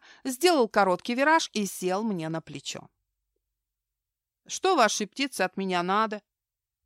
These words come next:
вяло поинтересовался я. Птица увлечённо наблюдала за моими руками.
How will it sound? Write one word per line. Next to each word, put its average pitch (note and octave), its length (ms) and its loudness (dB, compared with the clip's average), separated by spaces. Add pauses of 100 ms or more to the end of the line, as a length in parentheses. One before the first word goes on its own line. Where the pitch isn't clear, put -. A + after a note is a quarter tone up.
(200)
вяло F#3+ 380 -2
поинтересовался F3 960 -12
я. D#3+ 240 -16 (360)
Птица C4+ 440 -2
увлечённо G#3+ 560 -2
наблюдала F3+ 560 -2
за F3 120 -8
моими E3 360 -6
руками. D3 560 -12